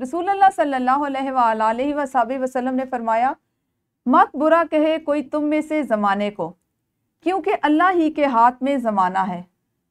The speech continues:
और सब कुछ अल्लाह ही करता है।" फिर ज़माना को बुरा कहना, माज़ल्लाह, अल्लाह ताला को बुरा कहना है। बेशक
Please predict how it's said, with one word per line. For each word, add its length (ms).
और 160
सब 280
कुछ 260
अल्लाह 280
ही 200
करता 360
है।" 200
फिर 100
ज़माना 420
को 140
बुरा 240
कहना, 320
माज़ल्लाह, 640
अल्लाह 200
ताला 280
को 140
बुरा 220
कहना 220
है। 80
बेशक 360